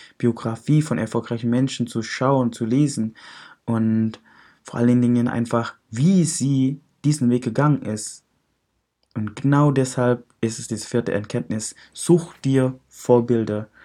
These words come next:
Also Vorbilder, die du meinst, ja, genau diese Menschen ist einfach,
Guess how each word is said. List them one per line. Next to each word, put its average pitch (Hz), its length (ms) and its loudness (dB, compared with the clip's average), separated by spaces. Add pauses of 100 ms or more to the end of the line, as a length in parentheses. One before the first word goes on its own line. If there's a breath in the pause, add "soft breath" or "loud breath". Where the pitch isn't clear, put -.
(180 loud breath)
Also 110 200 -2
Vorbilder, 131 720 4
die 120 280 -2
du 120 360 2 (200)
meinst, 117 540 0 (400 loud breath)
ja, 110 360 -10 (380)
genau 117 460 2
diese 127 260 0
Menschen 117 640 0 (480)
ist 113 380 -4 (100)
einfach, 113 560 -2